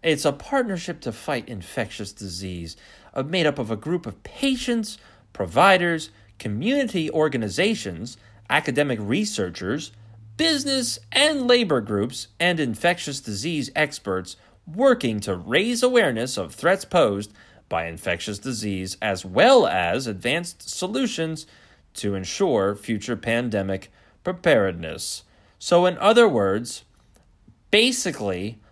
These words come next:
another arm of the pharmaceutical industry or whoever else has an agenda here, and we're going to package it in such a way that it looks like it's informative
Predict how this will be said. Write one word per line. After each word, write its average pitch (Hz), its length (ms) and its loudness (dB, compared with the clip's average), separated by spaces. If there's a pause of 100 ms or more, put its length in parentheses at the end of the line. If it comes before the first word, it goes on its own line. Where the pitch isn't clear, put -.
(280)
another 117 520 4
arm 143 540 4 (300)
of 190 600 8 (520)
the - 100 -10
pharmaceutical 214 760 0
industry 113 460 -4
or 120 240 0
whoever 120 520 2
else 127 300 6
has 104 180 0
an 143 120 -4
agenda 120 540 2
here, 92 480 -4 (540)
and 151 360 2
we're 143 220 4
going 135 340 2
to 123 120 -4
package 104 580 -6
it 87 220 -8
in 98 120 -8
such 95 300 -6
a 117 80 -2
way 92 360 -2 (260)
that 160 180 -6
it 180 200 -10
looks 208 360 -8
like 160 280 -4 (260)
it's 143 240 -10
informative 104 960 -4